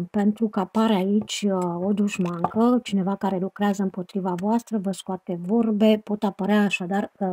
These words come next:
crize de gelozie, um, ceartă, scandal, aflați de vreo amantă, e foarte posibil și acest lucru, poate ar trebui să vă eliberați, uh, de această situație, de această persoană.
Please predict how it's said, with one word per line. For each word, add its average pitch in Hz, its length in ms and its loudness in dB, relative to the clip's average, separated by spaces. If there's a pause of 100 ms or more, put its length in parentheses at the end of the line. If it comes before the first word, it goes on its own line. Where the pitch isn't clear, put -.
crize 226 300 4
de 214 120 6
gelozie, 185 720 2 (680)
um, 175 640 0
ceartă, 214 440 2
scandal, 185 720 2
aflați 233 600 2
de 220 140 6
vreo 214 260 6
amantă, 196 560 4
e 185 240 -2
foarte 208 320 -4
posibil 190 420 -2
și 190 160 -4
acest 180 280 -6
lucru, 233 240 0
poate 262 260 -2
ar 240 60 2
trebui 208 360 2
să 233 160 0
vă 202 120 2
eliberați, 190 680 0 (600)
uh, 185 440 2
de 185 100 0
această 208 520 0
situație, 196 600 -4
de 185 80 -4
această 208 420 -2
persoană. 233 520 0